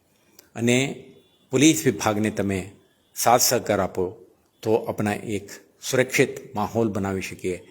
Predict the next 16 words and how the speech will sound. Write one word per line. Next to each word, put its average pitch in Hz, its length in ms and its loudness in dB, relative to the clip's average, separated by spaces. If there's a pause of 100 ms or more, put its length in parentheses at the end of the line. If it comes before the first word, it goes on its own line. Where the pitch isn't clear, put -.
(260)
સિક્યુરિટી 123 560 2
કોન્શિયસનેસ 110 760 -2
બની 107 200 0
રહે 123 480 2 (540)
તો 107 120 -4
પોલીસને 110 760 0
એટલું 104 480 -4
આસાન 92 420 -6
રહે. 78 340 -12 (540)
તો 101 160 0
અનુરોધ 120 540 2
છે - 380 -6
એવા 107 220 -2
કિસ્સાને 95 460 -6
રિપોર્ટ 110 340 0
કરો, - 240 -6